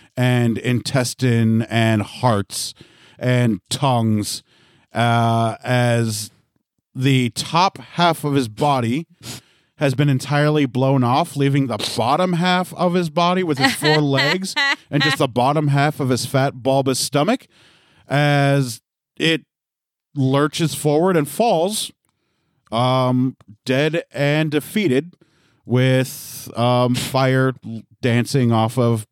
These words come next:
Speaker 1: burnt pieces of flesh and skin, and it reeks awful. It doesn't smell pleasant at all. And Martell,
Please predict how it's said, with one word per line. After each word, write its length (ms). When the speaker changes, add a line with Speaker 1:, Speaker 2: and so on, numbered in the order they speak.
Speaker 1:
burnt 280
pieces 400
of 120
flesh 420
and 140
skin, 520
and 400
it 280
reeks 1200
awful. 560
It 280
doesn't 440
smell 680
pleasant 580
at 260
all. 420
And 960
Martell, 920